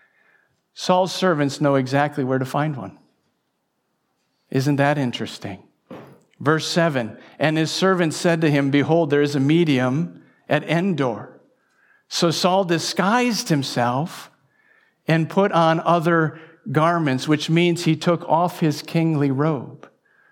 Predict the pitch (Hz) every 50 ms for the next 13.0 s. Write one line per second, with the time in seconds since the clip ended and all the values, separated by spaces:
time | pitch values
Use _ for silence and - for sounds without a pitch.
0 | _ _ - - - - 160 151 143 151 147 151 160 160 147 135 - 151 131 139
1 | 139 139 - - - 147 135 139 143 135 127 131 - 151 147 139 127 - - 135
2 | 139 139 135 135 - 160 160 156 139 131 131 131 131 131 - - 139 143 135 135
3 | 135 127 127 135 - - - - _ _ - 143 143 139 139 135 131 131 131 -
4 | 143 143 143 143 139 139 139 147 151 139 131 120 - - - 139 143 160 156 156
5 | 151 139 - 170 165 160 151 147 147 143 160 175 165 185 185 185 196 190 - -
6 | - - - - - 156 165 160 156 - 196 208 220 214 214 208 180 190 180 165
7 | 180 190 196 202 196 196 160 175 175 180 175 170 175 170 170 160 170 185 220 269
8 | 285 - - - - - - - - - _ _ - 139 160 165 160 156 - -
9 | 190 185 165 151 165 143 175 180 208 233 247 240 226 - 208 190 185 180 185 180
10 | 151 160 175 220 240 220 - - - - 190 185 190 180 175 170 170 190 208 202
11 | 202 196 196 190 185 190 185 175 151 185 185 190 196 226 233 254 247 226 214 208
12 | - - 220 214 202 208 220 247 277 285 240 - 214 190 156 143 139 120 - -